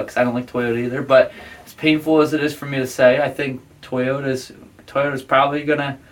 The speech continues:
have a good Daytona five hundred. Um, you know, as much as I don't like him either, Bubba Wallace is a hell of a, uh, road ra-, or road racer. Hey, he sucks at road racing. He's a very good, um,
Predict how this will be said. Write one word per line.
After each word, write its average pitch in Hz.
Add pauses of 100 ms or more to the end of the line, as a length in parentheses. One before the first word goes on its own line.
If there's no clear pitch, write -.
(140)
have 147
a 147
good 135
Daytona 139
five 135
hundred. 143
Um, 120 (800)
you 151
know, 127 (380)
as -
much 131
as -
I 131
don't 127
like 127
him 123
either, 135
Bubba 127
Wallace 127
is 117
a 117
hell 123
of 117
a, 117
uh, 117
road 123
ra-, 123
or 127
road -
racer. - (300)
Hey, -
he -
sucks -
at - (160)
road -
racing. - (320)
He's 135
a 135
very 143
good, 127
um, 113